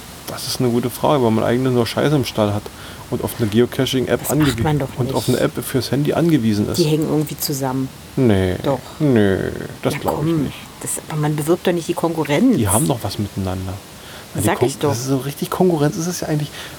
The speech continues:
Speaker 1: weil ja Cashly auch, äh, einen, einen Zugang zu, zu der Datenbank braucht und dafür haben sie ja, äh, einen api-Key, also einen api-Zugang.
Speaker 2: Mhm.
Speaker 1: Aber egal, wie gesagt, ich, ich bin
Speaker 2: Okay.
Speaker 1: gespannt,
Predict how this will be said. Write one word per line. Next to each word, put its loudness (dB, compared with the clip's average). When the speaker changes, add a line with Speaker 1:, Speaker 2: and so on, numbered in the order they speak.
Speaker 1:
weil 4
ja 2
Cashly 0
auch, 4
äh, -4
einen, -2
einen -2
Zugang 4
zu, 0
zu -2
der 2
Datenbank 0
braucht 2
und -4
dafür 0
haben 0
sie 0
ja, 0
äh, -2
einen 2
api-Key, -2
also 2
einen 2
api-Zugang. -2
Speaker 2:
Mhm. 2
Speaker 1:
Aber 2
egal, 0
wie 4
gesagt, 4
ich, -4
ich -4
bin 6
Speaker 2:
Okay. 6
Speaker 1:
gespannt, 2